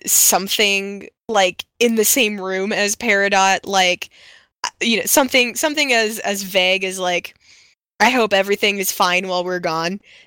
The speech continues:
And Peridot took it to mean, like, "I've been chosen to, to, uh, guard Beach City with my life." So I think it was probably, like, a matter of inter-, of, like, misinterpretation, because Peridot is, like, a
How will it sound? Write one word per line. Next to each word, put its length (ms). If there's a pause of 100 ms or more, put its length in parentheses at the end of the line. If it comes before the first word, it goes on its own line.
And 160
Peridot 500
took 300
it 160
to 160
mean, 340
like, 380
"I've 320
been 160
chosen 920 (140)
to, 540
to, 400
uh, 200 (160)
guard 460
Beach 260
City 280
with 180
my 160
life." 600 (840)
So 140
I 80
think 220
it 80
was 120
probably, 460
like, 140
a 60
matter 360
of 100
inter-, 360
of, 240
like, 180
misinterpretation, 1200 (400)
because 320
Peridot 580
is, 300
like, 160
a 60